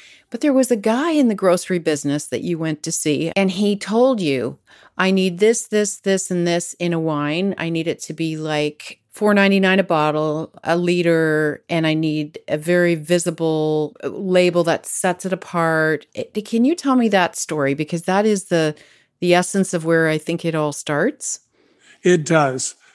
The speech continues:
Speaker 2: Um, you know, when you don't know what you're doing, you're really humbled. Uh, and,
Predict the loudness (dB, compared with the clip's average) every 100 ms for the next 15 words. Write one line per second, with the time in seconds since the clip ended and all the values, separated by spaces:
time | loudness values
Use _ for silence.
0 | _ _ 0 2 2 -2 -10 _ _ _
1 | _ 2 2 2 -2 _ _ _ _ -20
2 | -12 -2 2 2 4 2 4 4 4 2
3 | 0 -4 -2 2 2 2 0 -6 -10 -4
4 | 0 0 0 0 2 0 -2 0 0 0
5 | -4 -6 -16 _ _ _ _ -4 2 4
6 | 6 4 0 -8 -4 0 0 -2 -6